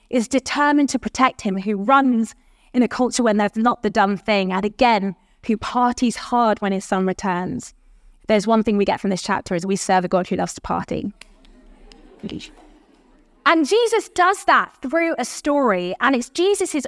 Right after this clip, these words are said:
own imagination that he's tapping into in order to connect with our imaginations and his listeners' imagination in order for them to fill in the gaps in terms of their faith.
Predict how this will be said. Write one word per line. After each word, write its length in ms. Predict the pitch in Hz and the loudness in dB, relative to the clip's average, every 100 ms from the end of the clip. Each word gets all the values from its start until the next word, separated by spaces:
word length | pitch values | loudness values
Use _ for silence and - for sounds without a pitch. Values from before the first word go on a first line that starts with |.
| - | 0
own 280 | 294 330 | 0 2
imagination 720 | 320 277 247 247 247 240 247 208 | 2 2 2 0 0 0 0 -2
that 100 | 208 | -2
he's 260 | - 240 | -4 -4
tapping 480 | - - - 247 220 | -4 -8 -4 -2 2
into 380 | 233 233 220 196 | 2 0 0 0
in 140 | 208 | -2
order 240 | 208 262 240 | 0 -2 -2
to 140 | - | -6
connect 360 | - 233 233 - | -2 0 0 0
with 140 | 220 - | -4 -2
our 340 | 226 240 254 240 | 0 4 4 2
imaginations 800 | 214 214 196 208 208 190 202 175 | 2 0 0 -2 -2 -2 -4 -4
and 180 | 202 - _ _ | -6 -8 _ _
his 200 | - 226 | -4 0
listeners' 580 | 254 269 - 247 214 - _ _ _ | 2 0 0 0 0 -2 _ _ _
imagination 720 | 233 226 220 226 214 208 190 | 2 2 2 2 0 0 -4
in 160 | 196 220 - | -4 -6 -2
order 280 | 311 330 | 0 0
for 120 | 294 247 | -2 0
them 180 | 233 214 | 0 0
to 100 | 208 | -6
fill 440 | - - 330 330 330 | -10 -4 0 0 0
in 200 | 262 240 | 0 0
the 80 | 214 | 0
gaps 500 | 247 208 - - - _ _ _ | 2 0 -2 -14 -20 _ _ _
in 180 | 226 220 | -2 -2
terms 440 | - 240 220 214 - | 0 0 2 0 -2
of 140 | 196 | -4
their 160 | 185 175 | -4 -6
faith. 400 | - 117 180 | -6 -8 -10